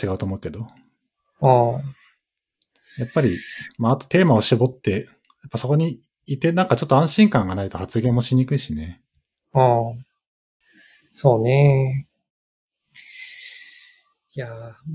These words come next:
Speaker 2: まあ、おっしゃる通りという感じですが、この話は。いやー、コミュニティね、作るの、なんか、いいかもしんないけど、まあ、どうしたらいいんですかね。いや、それはまさに、森田さんがさっき言った、どういう形なのかよくわからないっていうのと、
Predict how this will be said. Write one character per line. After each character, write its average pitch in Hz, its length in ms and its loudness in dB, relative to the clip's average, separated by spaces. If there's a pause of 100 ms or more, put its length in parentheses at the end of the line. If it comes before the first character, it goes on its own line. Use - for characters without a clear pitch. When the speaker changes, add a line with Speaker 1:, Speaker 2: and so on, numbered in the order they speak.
Speaker 2:
ま 151 100 0
あ、 143 80 2
お 139 40 0
っ - 20 -12
し - 140 -2
ゃ 190 60 6
る 147 80 -2
通 170 180 -2
り 131 60 -4
と 139 100 -4
い 135 40 -2
う 127 40 -8
感 131 160 -8
じ 131 80 -8
で 131 80 -6
す 139 140 -20
が、 135 100 -14
こ 143 120 -10
の 135 60 -8
話 135 360 -10
は。 151 240 -10
い 185 60 -8
や 139 160 2
ー、 - 40 -6
コ 156 100 -2
ミ 165 100 2
ュ 175 40 0
ニ 165 80 -4
テ 190 120 2
ィ 185 40 4
ね、 185 420 4
作 - 200 -8
る 220 100 6
の、 139 400 0 (680)
な 175 120 -10
ん 151 60 -10
か、 123 300 -2 (680)
い 202 60 -8
い 240 40 -8
か 226 140 2
も 156 80 2
し 147 140 -4
ん 139 60 -2
な 135 100 -2
い 135 40 -4
け 139 100 -10
ど、 135 200 -8 (180)
ま 147 100 -6
あ、 131 40 -6
ど 156 100 2
う 208 60 0
し 190 60 -10
た 226 80 -4
ら 185 80 4
い 147 40 4
い 143 40 2
ん - 20 2
で 139 40 -4
す - 60 -16
か 131 120 -8
ね。 135 320 -8
い - 20 -8
や、 151 60 -8
そ 190 100 -4
れ 202 80 6
は 208 80 8
ま 214 100 4
さ 214 100 0
に、 147 260 0 (380)
森 180 180 0
田 160 100 -2
さ 151 100 -2
ん 143 40 0
が 135 60 -4
さ 165 100 -4
っ 156 40 -8
き - 60 -16
言 139 80 -12
っ - 20 -20
た、 135 80 -10
ど 160 140 4
う 233 60 6
い 233 60 4
う 226 60 4
形 214 300 2
な 202 80 6
の 175 80 0
か 147 100 -2
よ 147 100 2
く 147 80 -4
わ 123 80 -2
か - 80 -6
ら 135 100 -2
な 127 100 -6
い - 20 -10
っ 120 40 -12
て - 180 -14
い - 20 -8
う 127 40 -8
の 120 100 -12
と、 127 280 -12